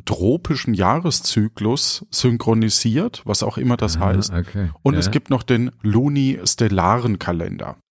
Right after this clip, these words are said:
Speaker 2: Ah, okay.
Speaker 1: Synchronisiert sich mit dem siderischen Jahreszyklus und der richtet sich nämlich nach dem Mond und der Sterne.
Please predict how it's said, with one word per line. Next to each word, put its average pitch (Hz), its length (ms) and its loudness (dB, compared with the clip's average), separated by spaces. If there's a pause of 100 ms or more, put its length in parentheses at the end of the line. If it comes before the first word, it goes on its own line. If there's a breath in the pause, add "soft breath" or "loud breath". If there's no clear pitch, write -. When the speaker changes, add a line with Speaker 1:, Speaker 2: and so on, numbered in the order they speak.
Speaker 2:
Ah, 76 360 -4
okay. - 380 -10
Speaker 1:
Synchronisiert 117 760 2
sich 117 160 0
mit 113 140 -2
dem 110 100 2
siderischen 113 720 2
Jahreszyklus 90 1000 -2 (220 loud breath)
und 110 160 -2
der 127 180 4
richtet 170 380 -2
sich - 320 -2 (460 soft breath)
nämlich 120 360 0
nach 113 220 2
dem 113 180 4
Mond 127 440 2
und 135 240 -2
der 117 340 2
Sterne. 131 800 0